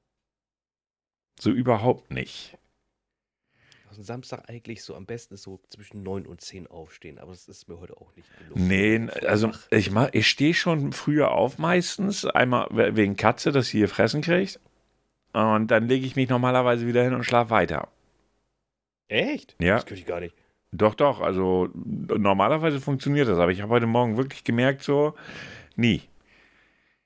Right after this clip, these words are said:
Speaker 1: Brauchst dich gar nicht wieder hinzulegen, das funktioniert heute nicht. Also normalerweise gehe ich mit halb geschlossenen Augen in die Küche, gebe der Katze Futter und gehe wieder ins Bett.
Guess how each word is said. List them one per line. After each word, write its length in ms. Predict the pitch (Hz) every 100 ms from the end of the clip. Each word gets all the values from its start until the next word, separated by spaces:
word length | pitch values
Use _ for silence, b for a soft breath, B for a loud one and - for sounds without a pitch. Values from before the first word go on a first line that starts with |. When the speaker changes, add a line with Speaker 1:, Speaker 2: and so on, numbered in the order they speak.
| _ -
Speaker 1:
Brauchst 340 | 110 113 139
dich 160 | 135 -
gar 160 | 110 139
nicht 180 | 151
wieder 160 | 135 123
hinzulegen, 600 | 120 143 151 147 147 143
das 180 | 139 123
funktioniert 640 | - 139 - 139 139 123
heute 300 | 73 71 69
nicht. 340 | 67 65 - - - _ _ _ _ _ _ _ _ _ _ _ _ _ _ _ _ _ _ _
Also 180 | - 101
normalerweise 600 | 110 117 143 151 143 135
gehe 420 | 123 123 110 135
ich 60 | 131
mit 160 | 120 107
halb 200 | 147 -
geschlossenen 600 | 147 - 139 143 123 90
Augen 340 | 113 139 147
in 80 | 131
die 100 | 113
Küche, 380 | - 151 170 151
gebe 180 | 127
der 140 | - 123
Katze 320 | 135 117 120
Futter 480 | - 143 156 156 175 B B B B B B B
und 220 | 131 131
gehe 220 | 117 101 80
wieder 180 | 85
ins 160 | 92 110
Bett. 420 | - 64 - -